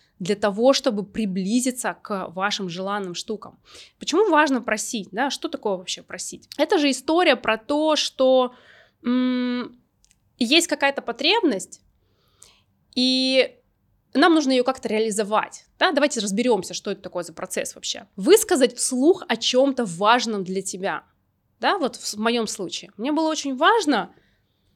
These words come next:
ну, в целом, для меня очень важно, чтобы этот подкаст был известным, чтобы он оправдывал свое название, да, он самый известный подкаст гедонистки,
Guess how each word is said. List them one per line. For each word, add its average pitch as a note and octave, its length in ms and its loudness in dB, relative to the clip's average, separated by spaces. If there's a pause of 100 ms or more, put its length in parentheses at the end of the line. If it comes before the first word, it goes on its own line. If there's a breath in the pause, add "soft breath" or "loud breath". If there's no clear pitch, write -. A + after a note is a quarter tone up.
(440)
ну, B3 80 -8
в - 80 -14
целом, G#3 360 0
для G3+ 120 -4
меня D4+ 180 2
очень E4 240 0
важно, E4 260 2
чтобы A3+ 240 -4
этот A#3+ 280 -6
подкаст D4 600 0
был A#3+ 460 2 (160)
известным, F#3+ 680 -2
чтобы F#3 280 -10
он A3+ 220 -2
оправдывал A3 640 -2
свое F#3 260 -2
название, F#3+ 600 -2
да, G3 300 -6 (280 loud breath)
он F#3 60 -10
самый A3 420 0
известный G3+ 360 -4
подкаст E3 400 -6
гедонистки, F3 560 -10